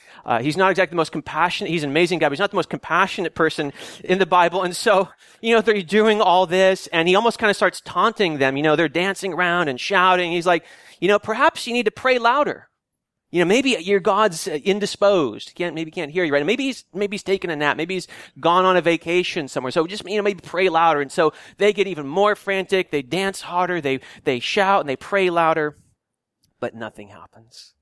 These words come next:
And so then eventually it's Elijah's turn, and, and, and he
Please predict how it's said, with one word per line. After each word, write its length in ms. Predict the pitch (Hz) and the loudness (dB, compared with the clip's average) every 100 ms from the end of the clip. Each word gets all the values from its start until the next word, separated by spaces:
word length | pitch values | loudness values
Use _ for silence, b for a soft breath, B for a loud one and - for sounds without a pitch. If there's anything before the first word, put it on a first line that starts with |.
| _ _ _ _ _ _ _ | _ _ _ _ _ _ _
And 120 | - | -6
so 140 | 143 170 | -2 0
then 220 | 196 214 | 2 0
eventually 520 | 156 175 165 175 160 | 0 -2 -2 -6 -2
it's 300 | 147 - - - - | -2 -4 -12 -8 -2
Elijah's 500 | 147 147 156 143 - | 0 0 0 -8 -12
turn, 320 | - 113 98 | -10 -10 -12
and, 380 | 98 135 131 135 - | -12 -8 -8 -10 -14
and, 300 | 139 139 143 | -12 -10 -6
and 160 | 143 | -6
he 280 | 143 175 175 | -6 -6 -8